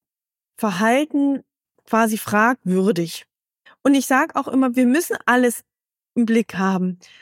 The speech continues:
Weil eine Organisation, die ihre MitarbeiterInnen in den Mittelpunkt stellt, nachhaltig arbeitet und guckt, so wie können wir eigentlich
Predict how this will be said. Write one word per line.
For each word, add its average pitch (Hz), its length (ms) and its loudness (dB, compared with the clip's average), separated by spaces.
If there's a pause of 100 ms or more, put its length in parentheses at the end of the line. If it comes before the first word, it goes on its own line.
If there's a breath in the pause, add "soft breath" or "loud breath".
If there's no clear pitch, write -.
(120 loud breath)
Weil 254 120 2
eine 262 200 2
Organisation, 285 880 2
die 262 360 0
ihre 254 540 -2
MitarbeiterInnen 247 1000 0
in 233 80 -2
den 240 120 2
Mittelpunkt 262 500 0
stellt, 214 480 -2 (240 loud breath)
nachhaltig 262 640 0
arbeitet 254 720 0
und - 160 -12
guckt, 285 260 -6
so 226 260 -2
wie 240 80 -2
können 262 220 -2
wir 262 100 0
eigentlich 240 340 -2